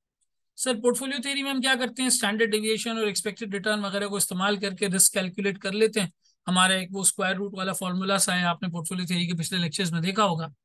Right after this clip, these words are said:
उसको इस्तेमाल करके हम दोनों का risk calculate कर लेते हैं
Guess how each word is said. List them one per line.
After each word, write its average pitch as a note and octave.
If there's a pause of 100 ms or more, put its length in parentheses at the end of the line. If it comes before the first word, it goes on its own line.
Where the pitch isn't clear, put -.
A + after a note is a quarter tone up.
(420)
उसको A3
इस्तेमाल G#3+
करके G#3+
हम G#3+
दोनों G3+
का G#3
risk F#3+
calculate F#3+
कर F#3+
लेते F3
हैं E3